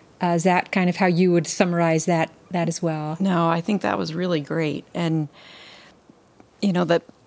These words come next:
Speaker 2: that parents know their kids, you know, like, because they're observing them, they're, they're seeing them every day. And sometimes parents lack the confidence to know that what,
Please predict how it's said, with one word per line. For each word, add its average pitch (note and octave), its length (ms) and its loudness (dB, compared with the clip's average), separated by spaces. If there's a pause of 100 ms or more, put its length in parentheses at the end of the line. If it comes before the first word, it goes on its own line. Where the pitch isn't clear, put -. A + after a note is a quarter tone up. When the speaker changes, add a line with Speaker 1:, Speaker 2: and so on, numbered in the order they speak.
(140)
Speaker 2:
that F3 420 0 (520)
parents G#3 640 0 (480)
know F3 420 4
their D#3 160 2
kids, - 400 -4
you E3+ 60 2
know, D#3+ 160 2
like, - 180 -2
because F3+ 300 0
they're F#3+ 180 2
observing D#3+ 540 0
them, D3+ 240 0
they're, E3 220 2 (640)
they're F#3 240 2
seeing F3+ 420 0
them D#3+ 200 2
every D#3 240 0
day. D3+ 500 0
And E3 360 0 (1040)
sometimes F#3+ 520 0
parents E3+ 560 0 (1080)
lack E3 400 2
the F3 100 -2
confidence G#3+ 680 2
to - 140 -2
know A3 280 4
that G#3 240 2 (400)
what, F#3 340 2